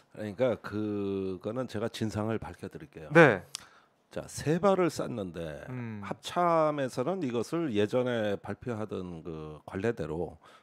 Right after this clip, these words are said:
Speaker 1: 또 관례가 아니라 사실은 맞는 게
Speaker 2: 네.
Speaker 1: 북한이, 에, 미상의 발사체 세 발을 쐈다.
Speaker 2: 그렇게 많이
Speaker 1: 어, 이렇게
Speaker 2: 예, 예, 예,
Speaker 1: 발표문을
Speaker 2: 했었죠.
Speaker 1: 쓴 거예요.
Speaker 2: 그렇죠.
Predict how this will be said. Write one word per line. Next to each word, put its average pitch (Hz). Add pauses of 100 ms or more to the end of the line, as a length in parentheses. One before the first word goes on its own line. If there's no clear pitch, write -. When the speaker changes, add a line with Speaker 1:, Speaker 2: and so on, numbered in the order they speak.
(100)
Speaker 1:
또 -
관례가 156
아니라 165
사실은 175
맞는 92
게 101
Speaker 2:
네. 127 (480)
Speaker 1:
북한이, 151 (460)
에, 82
미상의 151
발사체 120
세 -
발을 123
쐈다. - (240)
Speaker 2:
그렇게 214
많이 123
Speaker 1:
어, 107
이렇게 185
Speaker 2:
예, 214
예, 127
예, -
Speaker 1:
발표문을 196
Speaker 2:
했었죠. -
Speaker 1:
쓴 -
거예요. 123
Speaker 2:
그렇죠. 117